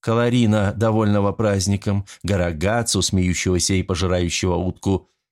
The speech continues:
сладкие, как патока, полные скрытых смыслов, тона Деламона,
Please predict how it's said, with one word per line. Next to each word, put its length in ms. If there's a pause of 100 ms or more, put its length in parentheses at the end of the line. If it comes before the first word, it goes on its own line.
(320)
сладкие, 600
как 220
патока, 420
полные 480
скрытых 540
смыслов, 680 (260)
тона 420
Деламона, 880